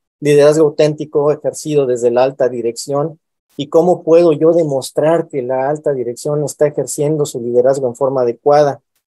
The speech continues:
¿Cómo podrían ustedes preguntarme, a ver, cómo auditas tú al director o cómo te atreverías a auditar a, a nuestro director general y realmente comprobar o evidenciar que está ejerciendo su liderazgo adecuadamente?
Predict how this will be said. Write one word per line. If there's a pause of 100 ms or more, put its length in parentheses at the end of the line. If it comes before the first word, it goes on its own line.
(500)
¿Cómo
podrían
ustedes
preguntarme,
a
ver,
cómo
auditas
tú
al
director
o
cómo
te
atreverías
a
auditar
a, (340)
a
nuestro
director
general (540)
y
realmente
comprobar
o
evidenciar
que
está
ejerciendo
su
liderazgo
adecuadamente?